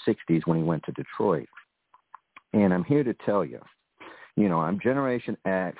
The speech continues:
I grew up in the eighties and the nineties. I was in the Army. And, of course, you know, all of my, uh,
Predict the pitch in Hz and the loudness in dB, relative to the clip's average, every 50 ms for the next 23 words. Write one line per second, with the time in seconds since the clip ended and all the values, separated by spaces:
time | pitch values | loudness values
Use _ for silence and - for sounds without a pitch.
0 | - - 85 80 - 104 107 107 113 110 - - 113 107 110 107 - - 95 98 | -6 -4 -4 -4 -2 0 0 2 2 0 0 -2 -2 0 0 -2 -2 -2 -2 0
1 | 98 98 98 101 101 101 101 101 101 92 95 85 90 82 82 87 90 92 95 90 | 0 0 0 0 0 0 0 -2 -2 -2 -2 -2 0 0 0 -2 -2 -4 -4 -6
2 | 85 101 101 87 98 90 95 92 82 95 92 92 90 85 90 95 92 95 95 92 | -6 -6 -4 -2 0 0 0 0 0 -2 -2 -2 -2 0 0 0 0 -2 -2 -4
3 | 92 95 95 95 98 95 90 82 82 - - 95 90 92 92 - _ _ - - | -4 -4 -4 -4 -4 -4 -4 -6 -6 -4 0 2 2 2 0 -2 _ _ -20 -20
4 | - - - _ _ _ - 92 90 87 82 85 82 87 - - - - 87 92 | -20 -20 -20 _ _ _ 0 2 2 4 2 0 0 -2 -6 -4 -2 2 2 4
5 | 92 92 87 85 80 85 87 92 87 85 85 85 87 85 82 82 82 73 73 | 2 2 0 -2 -2 0 2 4 4 4 2 2 0 0 0 0 0 -2 -4